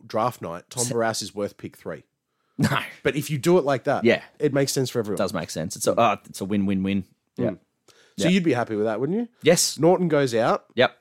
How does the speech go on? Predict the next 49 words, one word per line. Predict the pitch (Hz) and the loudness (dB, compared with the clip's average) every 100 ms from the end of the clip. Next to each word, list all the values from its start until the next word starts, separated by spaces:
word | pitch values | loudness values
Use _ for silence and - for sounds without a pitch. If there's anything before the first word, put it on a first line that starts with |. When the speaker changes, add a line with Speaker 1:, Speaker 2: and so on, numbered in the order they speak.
| - | -8
Speaker 1:
Key | 160 156 | 0 2
defender | 156 147 139 139 135 - | 2 -2 -2 2 0 -2
and, | 117 117 113 110 - - | -6 -4 -4 -6 -12 -6
like, | 117 - | -6 -6
pick | - 110 - | -12 -14 -10
nineteen | 113 104 98 107 95 | -6 -6 -6 -8 -8
or | 90 | -8
twenty | - 92 | -8 -8
back. | 85 80 - - | -8 -12 -10 2
Speaker 2:
Yeah. | 156 - _ - | 2 2 _ -10
Yeah. | 95 _ | -10 _
Speaker 1:
I | - 196 | -2 0
think | 269 | 0
that's | 143 | -2
fucking | - 120 90 | -4 -6 -8
good, | 76 139 | -4 -4
man. | - - | -6 -4
Speaker 2:
Yeah. | 113 - _ | -2 -2 _
Speaker 1:
That's | 139 | -6
a | 117 | -4
good | 87 127 | -4 -6
deal. | 101 107 - 110 | -2 -4 -2 2
Speaker 2:
Mm. | 123 101 _ _ _ _ _ _ _ _ _ _ - | 4 2 _ _ _ _ _ _ _ _ _ _ -2
Speaker 1:
Anyway, | 156 104 98 - _ - - - | 0 0 -4 -12 _ -20 -12 -4
Speaker 2:
Yeah. | 98 | 0
Speaker 1:
what | 101 165 | 2 2
the | - | 4
Speaker 2:
It | 165 151 | 6 8
won't | 214 | 8
Speaker 1:
fuck | |
do | 160 | 8
Speaker 2:
happen. | - 139 | 6 8
Speaker 1:
we | 170 | 6
know? | 202 | 6
Speaker 2:
Yeah, | 131 104 | 6 8
it | 147 | 8
won't | 160 214 | 10 8
happen. | 147 170 - 185 - 151 | 8 6 4 0 -2 -2
Speaker 1:
<laughs> | - 160 | -4 0
Speaker 2:
It | 175 160 | 2 4
won't | 160 233 | 4 4
happen. | 139 160 101 131 - - 113 | 0 -2 -8 -16 -16 -12 -6
No. | 131 - _ | -6 -8 _
Speaker 1:
But | 131 82 - _ - | -2 -2 -6 _ -6
it | 139 | -4
Speaker 2:
No. | 123 | -2
Speaker 1:
won't | 104 | -4
happen. | 87 85 92 - | -6 -10 -16 -10
But, | 104 | -10